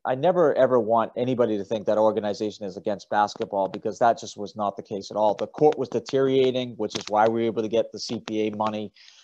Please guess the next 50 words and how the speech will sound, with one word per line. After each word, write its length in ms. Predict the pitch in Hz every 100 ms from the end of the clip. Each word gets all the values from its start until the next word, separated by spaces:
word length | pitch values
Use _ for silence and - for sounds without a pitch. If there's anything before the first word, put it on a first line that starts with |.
| _ _
For 80 | 107
those 240 | 110 107
of 40 | 113
you 60 |
who 40 | 107
don't 200 | 104 90
know, 140 | 104
the 80 | 95
C 160 | - 110
P 180 | 113
A 60 | 104
money 200 | 101 98
is 120 | 90
basically, 540 | 110 110 110 98 98 92
it's 140 | -
a, 120 | 90 - _
it's 160 | - -
a 40 |
grant 400 | 101 104 104 110 -
from 220 | 117 101
your, 300 | 95 95 92 _ _ _ _ -
uh, 360 | 92 90 87 - _ _ _ _ _ _
from 200 | - 92
your 220 | 90 92
state 500 | - - - 104 104
that 180 | - 90
goes 240 | 107 98 -
to, 160 | 87 - _
to 100 | -
the 100 | 95
city, 600 | 95 - 120 110 110 101 _
um, 480 | - 101 98 92 92 - -
to 160 | 110
fix 380 | 92 - 113 -
up 140 | 104 90
a 40 |
park 500 | - - 104 95 98
or 100 | 90
something 340 | - 117 95 92
like 180 | 92 -
that. 200 | 107 104
So 140 | -
we 100 | 98
were 140 | 98
awarded 420 | 95 95 104 104 101
a 60 |
grant 300 | 95 98 95
like 200 | 104 95
that 280 | 104 98 -
from, 260 | 104 95